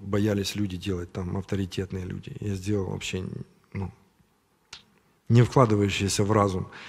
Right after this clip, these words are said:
Пришла администрация, они просто стояли и смотрели на меня. И как ты такое мог сделать? Это ж вообще... Хотя его не любили даже со стороны, там половина администрации этого человека ненавидели, потому что он сдавал всех. Ну,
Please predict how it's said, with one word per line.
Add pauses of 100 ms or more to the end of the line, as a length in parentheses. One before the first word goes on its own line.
(240)
Пришла
администрация,
они
просто
стояли
и
смотрели
на
меня.
И (1900)
как
ты
такое
мог
сделать?
Это
ж
вообще... (1000)
Хотя
его
не
любили
даже
со
стороны,
там
половина
администрации
этого
человека
ненавидели, (120)
потому
что
он
сдавал
всех. (800)
Ну,